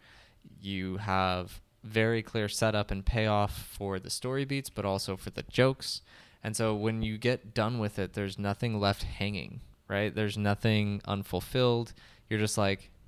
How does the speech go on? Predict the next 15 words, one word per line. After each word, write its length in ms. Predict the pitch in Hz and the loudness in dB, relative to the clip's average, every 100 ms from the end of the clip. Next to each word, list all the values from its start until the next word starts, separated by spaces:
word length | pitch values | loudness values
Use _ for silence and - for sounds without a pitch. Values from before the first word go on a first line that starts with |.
| - - - _ - | -20 -20 -20 _ -4
"Okay, 460 | 247 302 294 - - - - - - - _ - | -2 0 -4 -4 -12 -20 -20 -20 -20 -20 _ -2
great." 320 | 240 214 - - - - - - | 2 2 0 -10 -20 -20 -8 0
It's 140 | 123 | 4
like 160 | 131 123 | 6 4
when 120 | 135 | 2
you 100 | 127 | 2
make 180 | 131 127 | 0 2
a 60 | 117 | 0
to-do 400 | - 104 120 120 | 0 4 4 6
list 280 | 104 98 - | 4 4 0
first 300 | 113 107 - | 0 0 0
thing 140 | 104 | -2
in 100 | 98 | -2
the 60 | 90 | -2
morning 500 | 104 117 92 92 | 0 0 0 -2